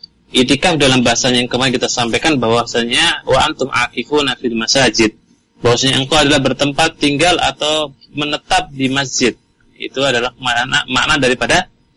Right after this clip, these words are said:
iktikaf itu sendiri. Sehingga saat ini memang kita belum bisa, ya. Tetapi dengan,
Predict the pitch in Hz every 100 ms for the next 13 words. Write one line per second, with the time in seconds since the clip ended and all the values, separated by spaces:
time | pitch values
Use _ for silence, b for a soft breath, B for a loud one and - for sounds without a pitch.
0 | - 127 110 135 - 170 - - 127 123
1 | 127 120 135 101 - 110 113 160 156 -
2 | 127 123 131 160 135 135 175 175 - _
3 | _ - 143 147 135 123 113 - 117 151
4 | _ _ _ 104 135 - _ _ _ _
5 | _ 117 127 131 180 208 190 - - 127
6 | 135 139 131